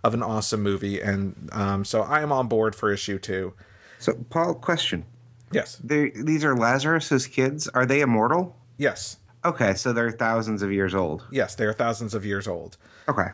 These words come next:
Speaker 1: Um, and one thing that I do want to mention in addition to that is that the very last page of the digital copy is an ad for Beware the Beast Man, for he is the devil's pawn, Tarzan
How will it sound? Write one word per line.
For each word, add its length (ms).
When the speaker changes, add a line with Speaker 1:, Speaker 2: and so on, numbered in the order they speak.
Speaker 1:
Um, 380
and 160
one 140
thing 280
that 220
I 120
do 160
want 160
to 20
mention 320
in 120
addition 360
to 100
that 200
is 120
that 140
the 80
very 300
last 300
page 200
of 80
the 60
digital 320
copy 360
is 200
an 100
ad 400
for 400
Beware 500
the 120
Beast 400
Man, 380
for 140
he 160
is 100
the 100
devil's 400
pawn, 560
Tarzan 720